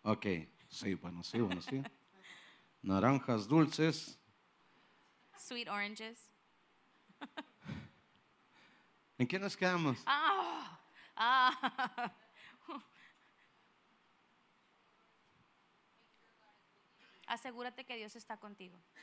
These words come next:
Speaker 1: Dice, "Y Jehová estaba con él y no dejó caer a tierra
Speaker 2: And the Lord was with him, and he didn't let fall, let any
Speaker 1: ni
Speaker 2: of
Speaker 1: una
Speaker 2: his
Speaker 1: sola de
Speaker 2: words
Speaker 1: sus palabras."
Speaker 2: fall to the ground.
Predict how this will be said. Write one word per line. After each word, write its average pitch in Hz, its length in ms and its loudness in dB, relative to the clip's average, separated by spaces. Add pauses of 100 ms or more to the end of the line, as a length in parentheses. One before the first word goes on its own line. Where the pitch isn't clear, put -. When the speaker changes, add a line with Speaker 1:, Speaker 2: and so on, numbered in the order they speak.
(100)
Speaker 1:
Dice, 202 500 8
"Y 185 160 12
Jehová 180 320 10
estaba 247 440 8
con 247 200 8
él 160 220 8
y 175 100 6
no 160 160 4
dejó 196 400 4
caer 175 380 -2
a 185 160 0
tierra 196 540 6
Speaker 2:
And 269 100 0
the 285 60 -2
Lord 339 260 0
was 392 160 -2
with 330 180 -6
him, 330 180 -2
and 330 80 -4
he 285 100 -6
didn't 269 360 -8
let 269 160 -2 (200)
fall, 247 240 2
let 240 160 -4 (120)
any 175 120 0 (100)
Speaker 1:
ni 220 40 10
Speaker 2:
of 247 80 10
Speaker 1:
una 277 180 8
Speaker 2:
his - 80 2
Speaker 1:
sola 240 400 6
de 226 100 4
Speaker 2:
words 214 100 4
Speaker 1:
sus 226 260 4
palabras." 233 600 6
Speaker 2:
fall 269 360 4
to 262 120 -12
the 240 100 -6
ground. 175 380 -4